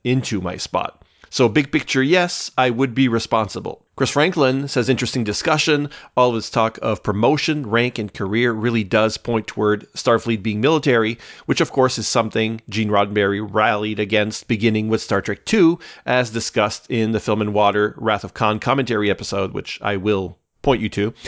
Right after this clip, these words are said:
I think Gene's humanistic tendencies made him rewrite his own franchise to a point, and a lot of it was just an excuse to argue a point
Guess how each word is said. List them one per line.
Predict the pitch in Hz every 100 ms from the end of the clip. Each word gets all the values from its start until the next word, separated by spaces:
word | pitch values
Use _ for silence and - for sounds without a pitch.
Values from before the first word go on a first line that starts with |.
| - - -
I | 131 143
think | - 170 156 -
Gene's | 104 131 151 156 139
humanistic | - 151 143 143 156 -
tendencies | 151 151 143 156 151 147 120
made | 123 135 127
him | 131 131
rewrite | 101 131 123 127
his | 110
own | 120 117
franchise | 120 117 117 113 -
to | - 220
a | 175
point, | - - 160 110 - -
and | 123 120 117
a |
lot | 117 120
of | 110
it | 107
was | 104 92
just | 113
an | 107
excuse | 104 - 147 120 -
to | - -
argue | 135 131 113 110
a | 104
point | - 101 101